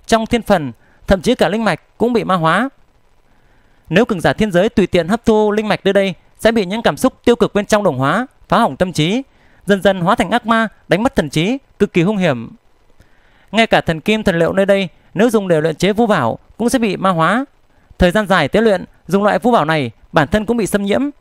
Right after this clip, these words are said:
Diệp Phúc lướt qua tiên linh mạch này một cái, lập tức bỏ vào miệng. Đủ loại cảm xúc tiêu cực trong tiên linh mạch này lập tức bùng phát, vô số âm thanh ồn ào, nườm nượp kéo đến, chui vào đầu óc của hắn, nhiễu loạn thần trí của hắn. Thanh minh ấn.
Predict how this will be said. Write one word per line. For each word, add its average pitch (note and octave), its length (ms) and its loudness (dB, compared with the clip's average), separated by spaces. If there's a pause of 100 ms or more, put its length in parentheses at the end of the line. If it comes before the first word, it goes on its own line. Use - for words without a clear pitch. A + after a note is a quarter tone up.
(800)
Diệp E3+ 160 0
Phúc B3+ 200 2
lướt C4+ 200 2
qua G#3 160 4
tiên G#3+ 180 0
linh G#3+ 140 -4
mạch E3+ 180 -2
này D3 240 0
một C#3 200 -4
cái, F3+ 300 -2 (200)
lập F#3 180 0
tức C#4+ 120 0 (140)
bỏ D#3+ 120 4
vào C#3+ 120 0
miệng. D3+ 220 -2 (680)
Đủ F3+ 120 2
loại F#3 200 0
cảm D#3+ 160 -4
xúc - 160 -4
tiêu G3+ 100 0
cực - 280 -2 (320)
trong A3 220 0
tiên A#3 140 -2
linh A3+ 160 -2
mạch F3+ 140 -4
này D3+ 240 0 (160)
lập F3 180 -2
tức - 180 0
bùng D#3 140 0
phát, - 440 -4
vô G#3+ 140 4
số G3 140 0
âm A3 120 0
thanh G#3 220 0
ồn F3 180 0
ào, D3+ 400 0
nườm E3+ 180 -2
nượp D#3+ 140 0
kéo E3+ 140 2
đến, F#3 240 0 (420)
chui B3 180 2
vào F#3+ 120 2
đầu D#3+ 100 0
óc - 160 0
của D#3+ 100 0
hắn, E3+ 240 -2 (220)
nhiễu G#3+ 180 0
loạn A3 220 0 (120)
thần D#3+ 140 0
trí G3 120 -4
của G3 100 0
hắn. F3+ 280 -2 (1400)
Thanh F3+ 180 2
minh E3+ 140 -2
ấn. A#3+ 300 0